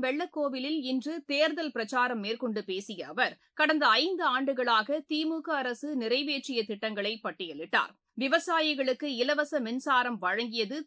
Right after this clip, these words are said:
திமுக தான் என்றும் திருமதி கனிமொழி கூறினார். தமிழக மக்கள் நலனில்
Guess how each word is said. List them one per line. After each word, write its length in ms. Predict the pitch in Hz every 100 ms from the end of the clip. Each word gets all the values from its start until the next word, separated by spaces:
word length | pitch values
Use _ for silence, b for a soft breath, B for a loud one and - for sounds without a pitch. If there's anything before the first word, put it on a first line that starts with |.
| 294
திமுக 460 | 294 302 294 254 220
தான் 160 | 185 160
என்றும் 260 | 208 226 151 - b b
திருமதி 360 | 330 311 247 208 233
கனிமொழி 440 | 294 320 233 156 -
கூறினார். 420 | 165 190 208 - _ _ _ _ _ _ _ _
தமிழக 380 | 320 359 415 392 370 262
மக்கள் 340 | 277 - 370 330
நலனில் 380 | 269 277 277